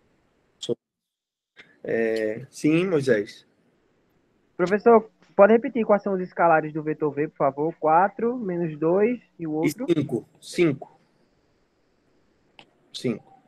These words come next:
Speaker 1: tá? <coughs> Cinco K. Então, beleza, vamos lá. É, beleza,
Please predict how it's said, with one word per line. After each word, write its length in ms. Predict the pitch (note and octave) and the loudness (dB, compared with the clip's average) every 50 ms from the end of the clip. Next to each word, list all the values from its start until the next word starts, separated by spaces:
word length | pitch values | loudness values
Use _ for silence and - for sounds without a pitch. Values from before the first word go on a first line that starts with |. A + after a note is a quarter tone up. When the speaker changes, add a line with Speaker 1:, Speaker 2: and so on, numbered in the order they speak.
| _ _ _ | _ _ _
Speaker 1:
tá? 220 | - C#3 F3 G#3+ _ _ _ _ _ _ _ _ _ _ _ _ _ _ _ _ _ _ _ _ _ _ _ _ _ _ - - - - _ - - - _ _ _ _ _ _ _ _ _ _ - - - - - - - | -14 -14 -14 -14 _ _ _ _ _ _ _ _ _ _ _ _ _ _ _ _ _ _ _ _ _ _ _ _ _ _ -20 -20 -20 -20 _ -20 -20 -20 _ _ _ _ _ _ _ _ _ _ 4 4 4 2 -2 2 2
<coughs> 760 | G3+ D3 - - - - - E3+ B2 - - - - - _ | 2 4 2 0 -2 -2 -4 -4 -4 -6 -10 -16 -20 -20 _
Cinco 280 | - - C3+ C3+ C3+ | -16 -12 -10 -10 -10
K. 160 | - - - _ _ _ _ _ _ | -12 -16 -20 _ _ _ _ _ _
Então, 140 | - E3+ F#3+ | -2 0 2
beleza, 360 | G3 A3 F3 B2+ A2 A2 A#2+ | 4 4 2 2 0 -4 -6
vamos 240 | A#2 D3+ E3 D3 G#2+ | -6 -6 -4 -6 -6
lá. 80 | - _ _ _ _ _ _ _ _ _ _ _ _ _ _ _ _ _ _ _ _ _ _ _ _ - | -10 _ _ _ _ _ _ _ _ _ _ _ _ _ _ _ _ _ _ _ _ _ _ _ _ -10
É, 640 | B2+ B2+ B2+ B2+ B2 B2 B2 B2 B2 A#2+ A#2 A2 A2 - _ _ _ _ _ _ _ _ _ - - - - - - | -8 -6 -4 -4 -2 -2 -2 0 0 0 0 -2 -4 -10 _ _ _ _ _ _ _ _ _ -20 -20 -20 -20 -14 -6
beleza, 460 | C#3+ F3+ G3 F3+ D3 A#2 A2 G#2 - | -2 0 2 2 2 0 -2 -10 -16